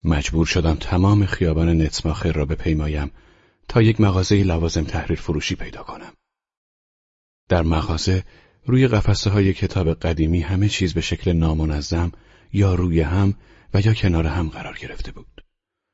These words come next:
روی پیشخوان یک دسته ورق بازی به چشم می‌خورد که ظاهراً کسی آن را دیده ولی نپسندیده بود.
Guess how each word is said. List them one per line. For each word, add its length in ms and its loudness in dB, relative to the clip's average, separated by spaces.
روی 220 4
پیشخوان 380 0
یک 160 0
دسته 300 -2
ورق 380 0
بازی 300 0
به 100 -2
چشم 320 -4
می‌خورد 380 -4
که 120 0
ظاهراً 440 2
کسی 360 0
آن 120 2
را 100 0
دیده 320 -2
ولی 180 -2
نپسندیده 800 -4
بود. 380 -20